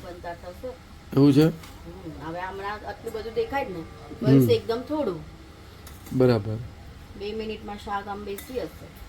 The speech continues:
Speaker 2: બરાબર.
Speaker 1: હવે બસ આમાં કઈ મસાલો નાખવાનો નથી, કેમ કે આપણે આદુ, મરચાં, લસણ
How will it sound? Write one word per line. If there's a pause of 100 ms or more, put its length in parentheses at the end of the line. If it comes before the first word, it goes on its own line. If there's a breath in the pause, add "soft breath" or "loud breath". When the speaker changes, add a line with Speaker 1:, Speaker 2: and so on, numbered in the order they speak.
(320)
Speaker 2:
બરાબર. (2500)
Speaker 1:
હવે
બસ
આમાં
કઈ
મસાલો
નાખવાનો
નથી,
કેમ
કે
આપણે
આદુ,
મરચાં,
લસણ